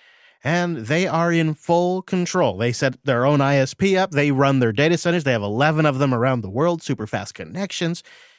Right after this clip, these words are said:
super fast native S S Ds, and of course, forty gigabit connections coming into each one of those machines. Linode can really help your ideas come to life on the web, too. If you want to set up a personal portfolio,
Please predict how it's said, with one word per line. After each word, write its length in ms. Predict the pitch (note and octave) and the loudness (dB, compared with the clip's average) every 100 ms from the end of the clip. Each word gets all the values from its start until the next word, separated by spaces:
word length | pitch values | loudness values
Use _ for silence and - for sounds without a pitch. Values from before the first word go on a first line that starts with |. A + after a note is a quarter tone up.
| _ _ - | _ _ -6
super 240 | A3 G3+ | -2 0
fast 340 | E3+ D#3+ E3 C3+ | 2 0 0 0
native 320 | C3 D3+ C3 | 2 2 2
S 280 | B2+ C3+ C3+ | -2 0 0
S 240 | C3+ B2+ | -2 -2
Ds, 560 | G#2 B2+ C3+ C3+ C#3+ B2 | -6 -2 0 0 0 -2
and 100 | A2 | -4
of 80 | G#2 | -4
course, 220 | B2+ - | -6 -2
forty 240 | C#3+ C3 | -2 0
gigabit 340 | B2 A2 A2 - | 0 -2 -4 -4
connections 440 | A2 G2+ - G2+ | -2 -2 -4 -6
coming 260 | - G2 G2+ | -4 -2 -2
into 180 | F#2 - | -4 -4
each 220 | A2+ - | -6 -4
one 160 | G#2 | -4
of 60 | G2 | -4
those 240 | F#2+ F#2 | -4 -6
machines. 480 | F2+ - D#2 E2+ G#2 - - - - | -8 -10 -10 -10 -12 -16 -20 -10 -2
Linode 240 | C4 E4+ | -2 0
can 120 | A#3+ | 0
really 180 | G#3 F#3+ | 0 2
help 220 | C3+ D3 | 2 0
your 120 | C#3 C3 | 2 0
ideas 360 | B2 B2 B2 | 2 0 0
come 180 | - A#2+ | 0 -2
to 60 | G#2+ | 0
life 260 | A2 A2+ | 0 -2
on 140 | G#2+ G2 | -4 -4
the 60 | |
web, 280 | F#2 A#2 F#2 | -2 -2 -2
too. 140 | D3 | -4
If 100 | C3 | -4
you 80 | A#2+ | -4
want 100 | G#2 | -4
to 60 | G2 | -4
set 80 | A2 | -6
up 80 | |
a 60 | F#2 | -8
personal 480 | - C3+ B2 C3 A#2 | -8 -6 -4 -2 -4
portfolio, 760 | G#2+ - - D3 D#3 D3+ D#3 | -6 -8 -4 -2 0 -2 -4